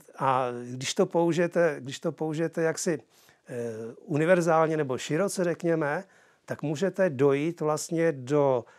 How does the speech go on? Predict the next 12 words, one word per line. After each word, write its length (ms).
k 120
závěrům, 680
který 500
mohou 160
být 160
problematický 720
tedy, 320
jo? 220
To 80
je 40
otázka 420
třeba, 420